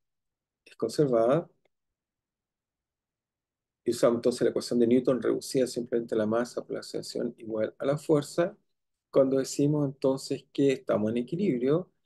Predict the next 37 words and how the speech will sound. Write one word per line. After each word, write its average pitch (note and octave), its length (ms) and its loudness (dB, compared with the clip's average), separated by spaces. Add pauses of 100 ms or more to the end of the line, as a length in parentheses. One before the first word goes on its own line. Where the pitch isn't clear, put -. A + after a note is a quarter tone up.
(260)
entonces - 300 -2
en B2 80 4
equilibrio C3 500 4
el A#2+ 80 4
objeto A#2 360 -2
no A2+ 100 -2
se - 160 -4
mueve, D#3 460 2 (640)
y C3 80 2
por C#3+ 160 4
lo D#3 120 4
tanto F3+ 480 0
concluimos B2+ 680 0
que C3 380 0
si - 160 -6
esto A#2+ 200 -8
es - 140 -10
cero, C#3 300 4
entonces A#2+ 380 -6
vamos A2+ 320 -2
a - 20 -12
concluir B2+ 440 -2
que - 180 -6
si - 160 -12
esto - 220 -12
es - 120 -14
cero, C#3 380 0 (540)
entonces C3 680 0
concluimos A#2+ 640 0
que - 140 -6
simplemente A2+ 840 -2 (480)
la A2 160 -2
fuerza D3+ 460 2
tiene A2+ 180 -4
que G#2 60 -12
ser - 160 -8
cero. - 200 -20